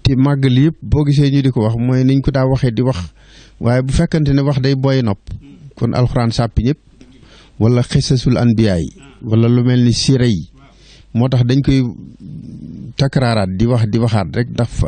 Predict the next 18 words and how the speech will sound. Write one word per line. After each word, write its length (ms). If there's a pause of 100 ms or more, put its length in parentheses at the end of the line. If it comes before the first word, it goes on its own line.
(160)
ñaan 560
màggal 480
liñ 140
ci 140
jublu 240
mooy 180
fàttaliku 560 (840)
ak 140 (140)
sant 320 (180)
ak 180
ñaan. 360 (760)
Fu 100
defee 260
nag 140 (160)
ne-, 340
nee 200
nañ 160
fàttaliku 540